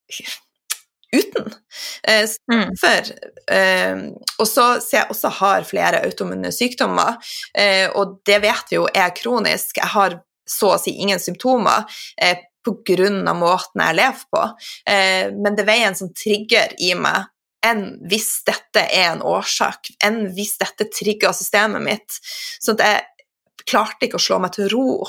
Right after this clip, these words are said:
Speaker 1: med de. Så derfor var det
Speaker 2: Mm.
Speaker 1: veldig naturlig for meg å, å ta de ut. Så mannen min, han bruker å si at, eh, du er den, eh, sannsynligvis den eneste dama i Norge som har først brukt førti tusen for å få inn pupper, og så måtte du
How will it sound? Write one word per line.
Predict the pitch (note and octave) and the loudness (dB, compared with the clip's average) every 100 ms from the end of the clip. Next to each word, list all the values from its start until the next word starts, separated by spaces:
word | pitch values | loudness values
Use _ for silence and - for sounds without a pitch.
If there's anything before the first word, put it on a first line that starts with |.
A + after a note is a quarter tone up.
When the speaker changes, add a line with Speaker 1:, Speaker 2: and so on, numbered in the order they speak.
| - _ - | -12 _ -4
Speaker 1:
med | F#3 E3 - | 0 0 -2
de. | - - _ - - - | -10 -12 _ -20 -18 -14
Så | - G#3+ | -2 0
derfor | G#3 G#3 | 0 2
var | F#3+ | 2
det | G3 | 2
Speaker 2:
Mm. | A3+ | 0
Speaker 1:
veldig | E3+ F3 | -2 -4
naturlig | E3+ - G2 A2+ | -6 -4 -2 -2
for | G2 | -2
meg | F#2+ F#2 - | -2 0 2
å, | E2+ E2+ G2 _ _ _ - | 2 2 -2 _ _ _ -8
å | E3+ | -2
ta | F3 | -2
de | - F#2+ | -2 -2
ut. | - - - - - - | -4 -6 -10 -8 -12 -2
Så | B3 | 2
mannen | A#3+ C#4 | 4 2
min, | A#3+ | 0
han | A3 | 0
bruker | G3+ A3 | 0 0
å | G#3 | 0
si | G#3 C#3+ | 2 4
at, | G4 G#3 - | 2 0 2
eh, | F#3+ F#3 G#3 - - - _ | 4 4 0 -6 -20 -20 _
du | F#3 A#3 | 0 4
er | C4+ B3+ | 4 4
den, | A3 G3+ | 0 2
eh, | G3+ G3 F#3+ F#3+ F#3 F#3+ G#3 G#3 - - - - - | 2 2 2 2 2 2 0 -4 -6 -10 -16 -16 -4
sannsynligvis | C#4 C#4 E4+ B3+ | 0 2 2 2
den | - F3+ | 2 0
eneste | A#3+ A3+ | 0 2
dama | E3+ F#3+ G3 | 2 2 0
i | F#3 | 0
Norge | F3 F3 G3+ C#4 | 0 2 4 2
som | F#4+ C4 | 2 -2
har | G3 F#3+ F#3+ F#3 G#3+ - - - | 2 4 4 4 -2 -18 -10 -2
først | A#3+ - - | 0 0 -2
brukt | - C#4+ - | -2 -2 -2
førti | - C#4 - C4+ | -4 -2 -2 -2
tusen | C4 C4+ D4+ | 0 -2 -2
for | D4 | 0
å | C4+ | 2
få | B3 | 2
inn | C4+ | 2
pupper, | C4 C4 D4 G4+ | 0 2 2 2
og | - | 0
så | G3 | 0
måtte | F#3+ G3 | 0 0
du | F3 F3+ | 0 -2